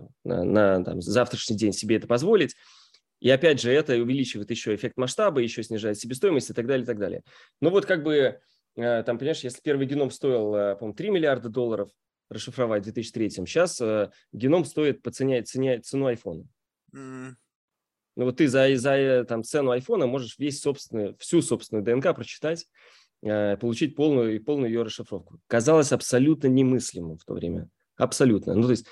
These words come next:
Speaker 1: три миллиарда, там, э, десять лет исследований, понимаешь, там сотни, тысячи ученых по всему миру.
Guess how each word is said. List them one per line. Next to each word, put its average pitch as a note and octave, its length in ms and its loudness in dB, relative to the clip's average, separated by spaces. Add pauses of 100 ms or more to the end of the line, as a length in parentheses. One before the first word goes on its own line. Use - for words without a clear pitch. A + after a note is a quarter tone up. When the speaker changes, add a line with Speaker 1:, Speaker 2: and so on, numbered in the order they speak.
(200)
Speaker 1:
три D3+ 140 6
миллиарда, C#3 640 6 (320)
там, G2+ 240 -2
э, G#2 140 0
десять C3+ 360 0
лет C3+ 200 4
исследований, C3+ 560 0
понимаешь, B2+ 200 -4
там A2+ 140 -6
сотни, D3 480 -2
тысячи C#3 460 -8
ученых A2 380 0
по G2 80 -12
всему C#3 200 0
миру. F#3 280 0